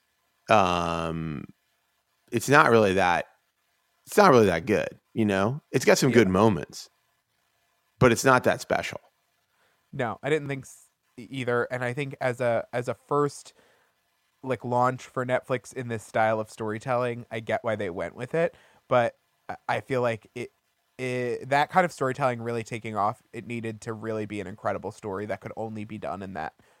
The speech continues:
Speaker 2: way. And it would have, I, I think, like, left a bigger impression on people. Sort of like Telltale Games had to really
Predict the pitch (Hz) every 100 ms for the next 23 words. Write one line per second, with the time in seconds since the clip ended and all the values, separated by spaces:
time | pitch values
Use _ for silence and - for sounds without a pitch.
0 | _ 98 92 120 151 _ _ _ 131 117
1 | 110 101 - _ - 120 117 117 113 107
2 | - _ 110 104 98 - 113 117 120 -
3 | - 110 - 107 107 110 107 113 107 80
4 | - 117 - - - 110 - - - 170
5 | 180 170 - 160 139 147 127 117 113 104
6 | 123 _ - _ _ _ _ - 151 131
7 | 127 - 135 123 123 117